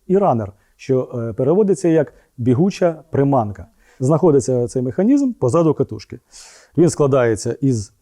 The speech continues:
перемикача, який вмикає і вимикає сам бейтранер, а також із коліщатка, е, яке регулює силу, е, з якою буде стравлюватися, е, ваша жилка. <clears throat> Тобто, як це працює на практиці?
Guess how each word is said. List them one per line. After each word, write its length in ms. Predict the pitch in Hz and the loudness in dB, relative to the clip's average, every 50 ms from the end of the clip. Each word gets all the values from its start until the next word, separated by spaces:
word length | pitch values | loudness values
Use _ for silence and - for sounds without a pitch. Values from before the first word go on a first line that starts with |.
| _ _ _ - | _ _ _ -2
перемикача, 680 | 143 135 139 139 131 - 139 123 - 139 143 170 233 - _ - | 0 2 2 2 2 0 0 -2 0 0 0 0 0 -2 _ -6
який 380 | 156 147 - 180 180 180 185 - | -6 -2 0 0 0 0 -2 -6
вмикає 600 | - 120 117 135 165 165 156 180 175 165 160 160 170 | -6 -4 0 0 0 0 2 0 0 2 2 0 2
і 80 | 160 160 | 0 0
вимикає 580 | 151 156 156 156 143 - 156 147 147 147 147 | 2 2 0 -2 -2 -2 0 0 0 -2 -2
сам 240 | 131 - 156 156 151 | -4 -4 -4 -2 0
бейтранер, 480 | 143 147 139 151 156 151 143 139 131 131 _ _ _ _ - - - - _ - - | 0 0 0 0 0 0 0 -2 -4 -6 _ _ _ _ -20 -20 -20 -20 _ -6 -4
а 80 | 139 | -2
також 340 | - 165 156 - 240 196 147 | 0 0 0 2 2 2 2
із 120 | 147 - | 0 -2
коліщатка, 600 | - - 135 135 - - 233 247 240 - - 214 196 - - - - _ _ _ _ - | 0 -2 -2 -2 -2 -2 -2 -2 -2 -2 -4 -6 -6 -6 -14 -18 -18 _ _ _ _ -4
е, 60 | 135 123 123 123 123 123 123 123 120 | -2 0 2 2 2 2 2 2 2
яке 300 | 135 143 - 170 143 127 | 2 2 2 2 0 2
регулює 680 | - 131 143 131 123 135 156 202 240 226 220 202 180 - _ _ - - - - - _ _ _ _ _ - - _ _ - | 0 0 0 2 2 2 2 2 2 4 2 2 0 -2 _ _ -20 -18 -18 -18 -20 _ _ _ _ _ -20 -20 _ _ -8
силу, 680 | - - 190 202 196 190 185 180 175 160 165 180 135 | -4 2 4 4 6 6 6 6 6 4 4 4 4
е, 360 | 131 127 123 120 120 117 117 | 4 4 4 2 2 0 0
з 60 | 117 123 | 0 0
якою 240 | 127 - 147 135 | 0 2 2 2
буде 200 | 123 127 120 117 | 2 2 0 -2
стравлюватися, 680 | - - 139 165 175 170 160 156 156 135 - 147 139 127 - - - _ _ _ _ _ - 120 | -2 -2 0 2 2 2 2 2 0 0 0 0 -2 -2 -4 -10 -20 _ _ _ _ _ -4 -2
е, 120 | 120 120 - | -2 -2 -2
ваша 380 | 127 120 135 127 - - 127 120 123 | -2 0 0 0 0 -2 -4 -4 -4
жилка. 380 | 101 120 104 104 - 90 87 _ _ - _ - - - _ _ _ _ _ - | -8 -8 -8 -10 -12 -16 -20 _ _ -20 _ -20 -20 -20 _ _ _ _ _ 0
<clears throat> 300 | - 190 151 98 - _ | 0 2 2 0 -4 _
Тобто, 260 | - 180 - - 131 | -2 -2 0 2 2
як 160 | 156 226 233 | 2 2 2
це 100 | - 208 | 0 -2
працює 380 | 180 - 156 - - 170 156 147 | -2 -2 -2 0 2 0 2 2
на 120 | 135 143 | 0 0
практиці? 460 | 120 135 110 95 - - 98 - - | -2 -2 -4 -6 -6 -12 -16 -16 -16